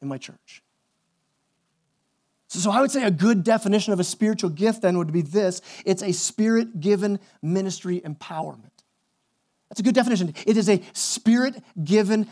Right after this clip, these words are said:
ministry empowerment. It's this unique way that God pours out his grace on you, pours out his spirit in your life at that moment of salvation where you're given this gift. Why?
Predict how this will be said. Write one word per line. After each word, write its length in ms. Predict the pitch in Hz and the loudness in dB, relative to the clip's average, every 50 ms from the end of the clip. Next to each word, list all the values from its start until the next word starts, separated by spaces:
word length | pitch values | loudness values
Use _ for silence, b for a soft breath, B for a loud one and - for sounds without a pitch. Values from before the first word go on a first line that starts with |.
| B - | B -6
ministry 720 | - 165 180 202 220 226 226 226 226 226 233 214 208 196 B B B | -2 0 2 4 4 4 2 2 0 -2 -2 0 0 -2 B B B
empowerment. 960 | - 185 180 175 - - 196 185 185 185 180 175 143 135 123 120 127 - - - | -4 -4 -4 -4 -4 -2 0 2 2 2 2 0 -4 -6 -10 -12 -14 -10 -8 -6
It's 160 | 180 180 - | -6 -4 -2
this 160 | 202 185 B B B B | -2 -4 B B B B
unique 400 | 196 208 220 214 226 254 247 233 | 2 4 4 6 4 4 2 2
way 240 | 226 214 247 247 247 | 2 2 2 2 2
that 140 | 202 202 185 | 0 -2 -2
God 280 | 190 202 208 208 208 | 0 2 2 2 0
pours 400 | - - - 214 226 233 233 220 233 - | -2 -4 0 2 4 4 4 2 0 -2
out 240 | 226 202 226 233 196 | 0 2 2 2 2
his 160 | 214 220 180 | 0 0 -2
grace 480 | 160 151 180 180 202 220 233 233 220 226 | -2 -2 0 2 2 2 2 2 0 -2
on 260 | 226 - 180 165 160 | -4 -4 -2 -2 0
you, 200 | 160 175 196 190 B B B B - | 0 0 0 -2 B B B B -4
pours 340 | - 208 220 240 240 226 226 - | -2 0 2 2 0 0 -2 0
out 260 | 226 226 233 233 226 B B B | 2 2 2 2 0 B B B
his 200 | - 190 180 - | 0 0 0 0
spirit 380 | - - - 233 233 226 214 | -2 -2 0 0 2 2 2
in 160 | 233 220 226 | 2 2 4
your 240 | 226 233 233 233 220 | 4 4 2 2 0
life 380 | 208 202 214 233 214 185 175 B B B B | 0 2 2 2 2 0 -2 B B B B
at 140 | 208 190 190 | 0 0 0
that 120 | 202 - | 0 0
moment 360 | 190 190 208 233 240 247 254 | 2 2 2 2 2 0 0
of 100 | 247 226 | -2 -2
salvation 720 | - - 254 247 240 214 170 208 233 254 247 226 - 202 190 | -2 0 2 4 4 4 4 2 2 2 2 0 0 0 2
where 100 | 190 196 | 2 2
you're 160 | 196 214 233 | 2 0 0
given 300 | 196 196 240 208 254 240 | 0 0 0 0 2 2
this 160 | 233 220 233 226 B B B B 160 143 | 2 0 0 -4 B B B B -8 -4
gift. 340 | 139 196 240 233 214 - | 0 0 2 2 0 0
Why? 300 | 208 196 233 247 247 214 | 0 2 2 4 4 2